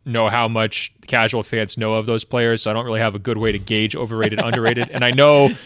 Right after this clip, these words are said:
Speaker 1: from
Speaker 2: You don't
Speaker 1: you,
Speaker 2: talk to
Speaker 1: I
Speaker 2: normal
Speaker 1: know, like,
Speaker 2: people, is what you're saying.
Speaker 1: Yeah, when I also get the fantasy, you know, the fantasy perspective from you, so I think that
Speaker 2: Right.
Speaker 1: has its own group of overrated, underrated players. Some guys I came up with, though, Steven Adams, to me, is,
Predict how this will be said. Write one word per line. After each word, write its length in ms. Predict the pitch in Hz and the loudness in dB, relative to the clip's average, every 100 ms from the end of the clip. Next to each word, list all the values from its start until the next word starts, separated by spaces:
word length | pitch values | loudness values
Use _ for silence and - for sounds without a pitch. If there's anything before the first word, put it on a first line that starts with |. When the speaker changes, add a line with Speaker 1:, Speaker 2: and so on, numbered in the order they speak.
| - - | -20 -6
Speaker 1:
from 260 | - 170 | 2 4
Speaker 2:
You 40 | 139 | 6
don't 160 | 160 | 8
Speaker 1:
you, 60 | 175 | 8
Speaker 2:
talk 240 | - 147 | 8 6
to 60 | 123 | 4
Speaker 1:
I 60 | 135 | 6
Speaker 2:
normal 180 | 139 | 8
Speaker 1:
know, 120 | 139 135 | 8 8
like, 140 | 139 | 6
Speaker 2:
people, 260 | 135 139 117 | 4 -2 -2
is 160 | 135 | -2
what 180 | 156 143 | -4 -4
you're 60 | 143 | -6
saying. 380 | - 131 117 - - 339 - _ _ _ - | -4 -4 -4 -8 -14 -16 -16 _ _ _ 2
Speaker 1:
Yeah, 240 | 269 135 | 4 6
when 200 | 156 180 | 6 6
I 20 | |
also 300 | 180 190 180 | 6 6 4
get 200 | 156 151 | 4 4
the 220 | 143 135 120 | 6 6 6
fantasy, 440 | 170 170 147 135 | 4 4 2 0
you 400 | 123 131 185 160 | -2 -4 -8 -4
know, 260 | 120 107 104 - | -2 -4 -8 -8
the 140 | 139 | -4
fantasy 320 | - 180 147 | 2 2 2
perspective 460 | 135 139 - 127 131 | 0 0 0 0 -2
from 220 | - 117 | -4 0
you, 260 | 143 139 127 | 4 4 2
so 220 | - 127 | 2 2
I 80 | 123 | 2
think 220 | 147 113 | 0 0
that 280 | 131 131 127 | 2 2 0
Speaker 2:
Right. 240 | 117 120 | -2 -4
Speaker 1:
has 340 | 151 135 135 127 | -2 0 2 0
its 140 | 120 | 2
own 240 | 139 135 | 4 4
group 300 | 123 131 123 | 2 2 2
of 120 | 120 117 | 0 0
overrated, 460 | 120 120 117 117 | 0 2 0 0
underrated 420 | 127 117 113 107 | -2 -2 -2 -2
players. 380 | - 117 107 104 - - - - _ | -2 -2 -2 -6 -12 -20 -20 -20 _
Some 200 | - 160 | -2 2
guys 260 | 151 196 180 | 4 4 4
I 100 | 135 | 4
came 260 | 160 151 127 | 2 2 2
up 180 | 110 | 0
with, 140 | 123 - | -6 -2
though, 300 | 110 107 98 _ _ _ - _ _ | 0 0 -4 _ _ _ -20 _ _
Steven 440 | - - 160 151 127 | -8 2 4 6 6
Adams, 520 | 110 113 110 104 - | 4 4 0 -4 -4
to 120 | 131 | 0
me, 220 | 120 117 | 2 4
is, 260 | 113 - | 2 -2